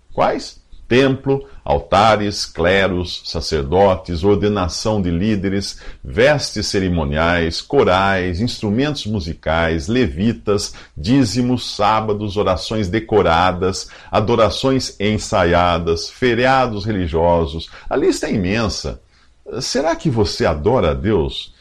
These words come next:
em um lugar com todas essas coisas? Nos próximos três minutos, Jesus faz algo que só Deus é capaz de fazer. Até que ponto você chegaria para salvar um amigo?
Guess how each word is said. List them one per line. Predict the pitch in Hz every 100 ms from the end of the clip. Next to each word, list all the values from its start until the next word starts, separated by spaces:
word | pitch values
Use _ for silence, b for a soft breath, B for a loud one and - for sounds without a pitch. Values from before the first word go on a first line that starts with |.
| b -
em | 95
um | 104
lugar | 92 73 87 101
com | 104 87
todas | 76 175 247 135
essas | 92 85 -
coisas? | - 180 254 76 - - _ - B B B -
Nos | 120
próximos | - 139 139 127
três | 131 131
minutos, | 147 147 165 160
Jesus | 123 107 101 123
faz | - 107 104 78
algo | 87 90 92 87
que | 92
só | 85 - - 160 170
Deus | 92 73 120 80 - - _
é | 82
capaz | - 80 - 80 78 71
de | 65
fazer. | - 69 62 52 - - _ _ _ _ -
Até | - 254
que | 254
ponto | 220 - 190 139 90 87
você | 82 95 127
chegaria | - 113 87 85 120
para | - 104
salvar | - 92 80 82
um | 82
amigo? | 71 69 55 60